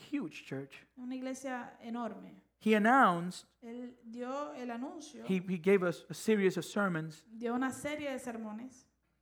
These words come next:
Speaker 1: explaining that Christians needed to unhinge the Old Testament from their understanding of the faith.
Speaker 2: eh, explicando que los cristianos deben desenganchar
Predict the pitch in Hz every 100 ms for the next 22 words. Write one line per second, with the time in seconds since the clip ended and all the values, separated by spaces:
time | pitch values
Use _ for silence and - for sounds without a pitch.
0 | _ 175 - 226 226 202 196 - 240 -
1 | 208 180 190 202 185 - 190 - 214 233
2 | 214 - 262 262 - - _ _ _ _
3 | - 185 - 214 226 226 196 - 160 160
4 | 170 - _ _ 160 160 156 160 175 185
5 | 185 185 - 165 170 165 156 160 - 151
6 | 135 - _ _ _ - 254 262 262 285
7 | 277 320 330 269 247 247 262 262 254 262
8 | - 302 320 302 294 302 294 269 277 254
9 | 247 240 240 - 302 269 220 226 269